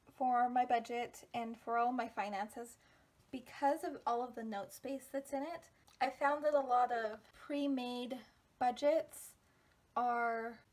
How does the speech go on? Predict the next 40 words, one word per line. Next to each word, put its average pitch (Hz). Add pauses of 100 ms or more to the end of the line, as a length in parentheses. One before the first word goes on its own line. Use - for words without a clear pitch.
(180)
they, 277
they 285
just 320
don't 285
have 254
what 254
I 233
need 226
in 262
them. 294 (600)
And 262
so 247 (400)
I 269
love 294
that -
I -
can 240
customize 240
the -
pages 220
to -
be 240
exactly 240
what 220
I 208
need 233
them 262
to -
be 285 (680)
and 220 (680)
not 233
just 240
some 214 (100)
pre-made 202
pages. - (800)
So -
that's 285
why 302
I 262
chose 233